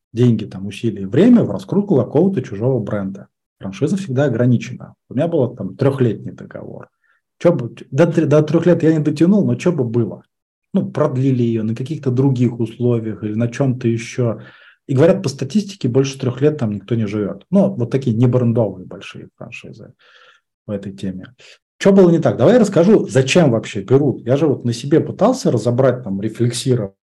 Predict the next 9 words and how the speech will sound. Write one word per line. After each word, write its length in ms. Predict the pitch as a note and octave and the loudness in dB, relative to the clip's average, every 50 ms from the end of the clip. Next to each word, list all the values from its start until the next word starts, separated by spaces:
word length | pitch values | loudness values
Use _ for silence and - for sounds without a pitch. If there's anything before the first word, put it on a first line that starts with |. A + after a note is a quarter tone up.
| _ _ - F#2+ G2 F#2+ F2+ F2+ - - | _ _ -18 -18 -16 -16 -18 -20 -18 -20
и, 60 | A2 | -18
и 400 | - G#2+ G#2 G#2+ A#2 A#2 A#2+ A2+ | -14 -12 -12 -10 -8 -8 -8 -8
с 120 | A2+ - - | -6 -2 0
людьми 200 | A#2 A#2+ A#2+ G#2+ | 2 2 2 2
общался, 600 | G2 F#2+ G2 - - G2+ F2+ - - - - - | 0 -6 -8 -8 -8 -8 -8 -8 -10 -12 -12 -10
потому 340 | - G2 - B2 E3 B3 | -10 -6 -2 2 2 2
что 180 | A3 - - B2+ | 2 2 -2 -4
просто 360 | - - B2 B2+ B2+ - - | -2 0 -2 -2 -2 -4 -10
страшно. 560 | - - - G#2 G2+ G2 - - - - - | -12 -8 -4 -2 -2 -2 -4 -8 -14 -18 -20